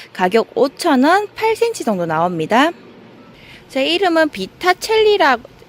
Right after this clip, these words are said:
비타체리, 비타체리라고 하는 친구인데요.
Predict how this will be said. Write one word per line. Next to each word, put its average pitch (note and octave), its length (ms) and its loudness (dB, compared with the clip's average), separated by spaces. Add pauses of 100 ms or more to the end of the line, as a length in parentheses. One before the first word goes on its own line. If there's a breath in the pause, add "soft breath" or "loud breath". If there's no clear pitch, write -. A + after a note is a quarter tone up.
비타체리, E4+ 800 -2 (160)
비타체리라고 A#3+ 880 -2
하는 F3 240 -4
친구인데요. B3+ 640 0